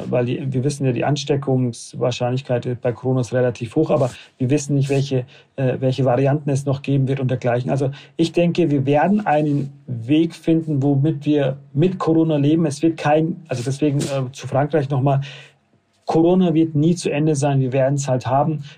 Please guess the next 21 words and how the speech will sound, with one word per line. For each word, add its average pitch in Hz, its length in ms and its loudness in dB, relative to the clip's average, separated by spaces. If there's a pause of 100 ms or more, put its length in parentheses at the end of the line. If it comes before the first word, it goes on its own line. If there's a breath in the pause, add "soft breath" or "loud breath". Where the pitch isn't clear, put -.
Es - 160 -6
kann 147 220 2
sein, 139 240 2
dass 135 160 0
es 131 80 -6
vielleicht 127 360 0
mal 123 280 0
intensiver, 135 540 0
mal 127 280 0
weniger 156 260 2
intensiv 135 420 0
ist, 139 180 -2 (160 loud breath)
aber 131 180 2
wir 120 140 -2
werden 131 240 2
damit, 127 340 -2 (380)
äh, 160 240 -6
lernen, 131 520 2
äh, 135 280 -10
zu - 160 -6
leben. 107 320 -4